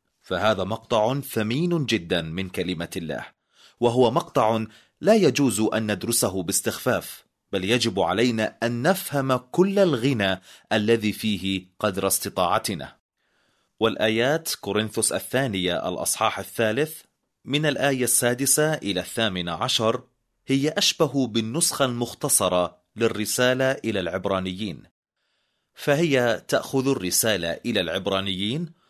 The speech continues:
وتأخذ الفكرة العظيمة لتفوق العهد الجديد وتلخصها في هذا المقطع الصغير. وحين تتعمقون في هذا المقطع لا يمكنكم أن تستوعبوا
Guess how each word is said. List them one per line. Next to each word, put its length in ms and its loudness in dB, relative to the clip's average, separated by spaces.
وتأخذ 640 0
الفكرة 500 0
العظيمة 680 0
لتفوق 720 -2
العهد 380 -2
الجديد 600 -2
وتلخصها 960 0
في 260 -4
هذا 380 2
المقطع 600 -2
الصغير. 580 -2
وحين 640 -2
تتعمقون 880 0
في 200 -10
هذا 240 -2
المقطع 540 -4
لا 260 0
يمكنكم 760 -2
أن 180 -6
تستوعبوا 720 0